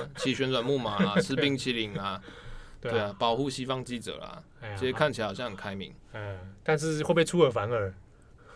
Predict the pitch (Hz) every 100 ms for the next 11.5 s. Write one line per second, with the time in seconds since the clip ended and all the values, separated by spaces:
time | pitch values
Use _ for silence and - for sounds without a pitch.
0 | - - - - - - 190 202 233 294
1 | 294 151 202 233 - 170 214 180 143 143
2 | 185 175 - 135 104 107 - 151 139 135
3 | 131 131 - - - - 147 123 117 113
4 | 110 110 151 - - 135 151 226 185 208
5 | 160 160 165 170 - - - - - 160
6 | 156 175 147 135 101 120 123 110 104 -
7 | - - - - - 226 196 185 220 208
8 | 214 196 220 156 135 - 175 170 156 139
9 | 117 165 165 156 117 107 107 110 110 120
10 | - - - 131 131 135 180 135 127 123
11 | 113 104 95 90 -